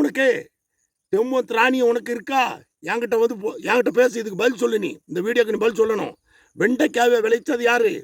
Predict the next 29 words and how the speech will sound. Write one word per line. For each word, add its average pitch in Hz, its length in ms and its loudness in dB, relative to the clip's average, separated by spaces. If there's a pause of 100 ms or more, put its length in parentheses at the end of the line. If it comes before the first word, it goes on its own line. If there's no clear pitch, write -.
(120)
விவசாயி. 311 460 2 (720)
அதை 175 180 -6 (100)
வாங்கிட்டு 247 300 0
போனது 277 320 2
யாரு? 240 220 0 (100)
வேற 240 120 -2 (100)
ஒருத்தன். 185 380 -2
அதுக்கு 202 260 -10
பச்சை 214 240 -4
பெயிண்ட் 247 240 0
அடிச்சது 240 340 -4
யாரு? 233 240 -2 (540)
வந்ததா 247 340 0 (100)
இல்லையா? 269 220 0 (540)
யாரு? 247 380 2 (880)
நீ 190 60 -2 (100)
தானே 262 180 4
அடிச்ச? - 180 0 (2250)
தர்பூசணி, 254 540 2 (100)
தர்பூசணிங்கிறாங்க, 254 720 0 (100)
விளைய 269 200 2
வச்சது 330 280 2
யாரு? 330 160 0 (100)
விவசாயி. 339 420 2 (380)
அதை 208 200 2
கொண்டு 247 240 2
இன்ஜெக்ஷன் 311 360 2
ஏத்துறான், 240 320 -2
யாரு - 180 2